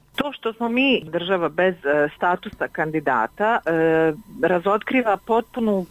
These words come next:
podkapacitiranost naših političkih elita za vođenje reformskih i integracijskih procesa. Ja moram podsjetiti da je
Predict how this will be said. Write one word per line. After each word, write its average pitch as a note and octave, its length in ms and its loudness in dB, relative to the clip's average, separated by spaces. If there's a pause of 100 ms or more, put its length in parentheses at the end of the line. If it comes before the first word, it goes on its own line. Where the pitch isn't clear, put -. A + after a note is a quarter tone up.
(140)
podkapacitiranost F3+ 1300 0
naših F#3 380 -2
političkih D#3+ 640 -2
elita F#3 440 2
za D#3+ 100 0
vođenje F3+ 600 2 (460)
reformskih F#3 800 -2
i F3 40 4
integracijskih E3+ 1000 -2
procesa. E3 580 -2 (420)
Ja E3 180 2
moram F#3+ 280 0
podsjetiti F#3+ 560 -2
da F3 160 2
je E3+ 160 4